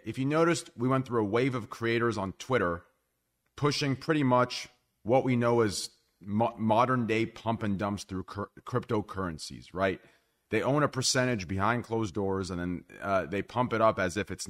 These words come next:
just whatever, and then it goes up and they sell while everyone else gets fucked, right?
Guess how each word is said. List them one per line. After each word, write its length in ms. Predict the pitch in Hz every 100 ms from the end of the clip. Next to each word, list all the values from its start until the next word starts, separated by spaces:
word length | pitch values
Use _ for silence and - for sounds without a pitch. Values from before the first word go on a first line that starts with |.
| 69
just 220 | 95 -
whatever, 500 | 98 117 104 101 95 - -
and 100 | -
then 120 | 107
it 100 | 98
goes 240 | 92 117 113
up 140 | 107
and 120 | 98
they 100 | 95
sell 380 | 98 - 104 107
while 200 | 101 95
everyone 260 | 98 98 95
else 160 | 90
gets 160 | - 76
fucked, 400 | - - - -
right? 240 | 85 90